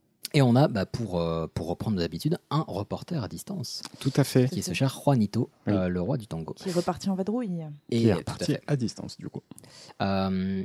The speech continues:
Speaker 1: et donc, bah, voilà, sinon, si vous avez passé une, une bonne semaine, hein, une bonne période, euh, mi-épisodale.
Speaker 2: Bah, écoute, oui, c'était, euh, sympa.
Speaker 1: C'est
Speaker 2: J'ai voy-, voyagé, enfin, je suis parti, euh,
Speaker 1: Putain, vous êtes, vous êtes
Speaker 2: en
Speaker 1: partis en vacances
Speaker 2: Bretagne,
Speaker 1: tous les deux,
Speaker 2: euh,
Speaker 1: là.
Speaker 2: ouais.
Speaker 1: Putain,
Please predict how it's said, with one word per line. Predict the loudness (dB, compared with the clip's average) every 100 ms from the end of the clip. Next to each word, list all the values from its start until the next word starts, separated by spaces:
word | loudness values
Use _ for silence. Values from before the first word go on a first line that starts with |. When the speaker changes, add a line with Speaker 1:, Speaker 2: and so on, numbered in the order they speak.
| 4
Speaker 1:
et | 6
donc, | 6 2 2
bah, | 4
voilà, | 4 2
sinon, | 0 -4
si | -2
vous | -4
avez |
passé | -4 0 4
une, |
une | 6 6 6 2 0 0 2
bonne | 4 4
semaine, | 2 2 4 2
hein, | 2 2
une | 4
bonne | 4
période, | 4 2 2 0 2
euh, | 2 2 2 0
mi-épisodale. | 2 2 2 0 -2 -2 0 -2 -4 -8 -4 2
Speaker 2:
Bah, | 6 6
écoute, | 8 6 6 2
oui, | 6 8 6 2
c'était, | 0 0 4 4
euh, | 4 4 2 0 -2 -4 -8 _ _ _ _ _ _ _
sympa. | 0 4 6 4 2 -6
Speaker 1:
C'est | -2
Speaker 2:
J'ai | 2
voy-, | 6 6 6
voyagé, | 6 4 4 2 2 2 2
enfin, | 2 2
je |
suis | 0
parti, | -4 -2 -4
euh, | -4
Speaker 1:
Putain, | -6 -8
vous | -6 -8
êtes, | -8
vous | -10
êtes | 0
Speaker 2:
en | 4
Speaker 1:
partis | 6
en |
vacances | 6 6
Speaker 2:
Bretagne, | 6 6
Speaker 1:
tous | 8
les | 6
deux, | 4
Speaker 2:
euh, |
Speaker 1:
là. | 0 -4 -4 4
Speaker 2:
ouais. | 6 4 0 -20
Speaker 1:
Putain, | -18